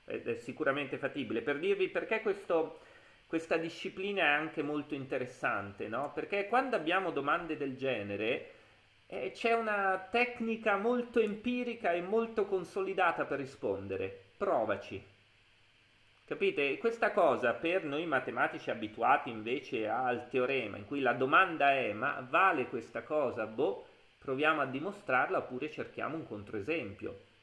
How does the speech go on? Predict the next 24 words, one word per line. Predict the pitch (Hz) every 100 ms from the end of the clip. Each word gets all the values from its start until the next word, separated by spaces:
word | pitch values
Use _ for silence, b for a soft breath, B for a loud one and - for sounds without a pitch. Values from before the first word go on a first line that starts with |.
| -
Ma | 117
non | 127 175
è |
assolutamente | 190 - 214 208 208 208 233 240
detto | 247 240 139
che | 127
domani | 117 120 123
abbiamo | 113 113 107
la | 104
risposta, | 104 - - - - -
no? | 101 156 156
Siete | 113 110
d'accordo? | - - 170 104 98 - - _ b b b b
Mentre | 165 190
invece | 240 220 135 117
questo | - 190 - 175
che | 160
ho |
de-, | 143 156
questo | - 160 -
esperimento | 190 - 196 185 190 233 202 165
che | 147
ho |
descritto, | 143 143 - - 151 110 - 101 107 -